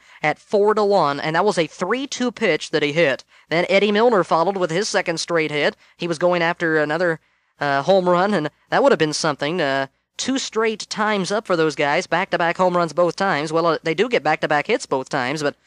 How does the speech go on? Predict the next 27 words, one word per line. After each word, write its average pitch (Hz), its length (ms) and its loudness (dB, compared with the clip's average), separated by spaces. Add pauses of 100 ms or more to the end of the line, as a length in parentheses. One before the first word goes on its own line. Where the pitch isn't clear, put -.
(140)
Milner 208 300 4
only 185 140 4
has 180 140 2
a 165 60 4
one-base 180 540 0
hit 185 140 -2
to 160 80 2
left 175 220 0
field 180 260 -2
this 196 140 -2
time. 135 300 -2
He's 175 100 -4
starting 175 220 -2
to 147 80 -2
tune 196 220 -2
up 180 180 0
now. 139 160 -2
He 156 80 -4
was 156 100 -6
on 160 140 -2
base 156 180 -4
three 175 200 -6
times 160 260 -2
out 160 100 0
of 156 80 -2
five 160 200 0
tonight. 147 340 -2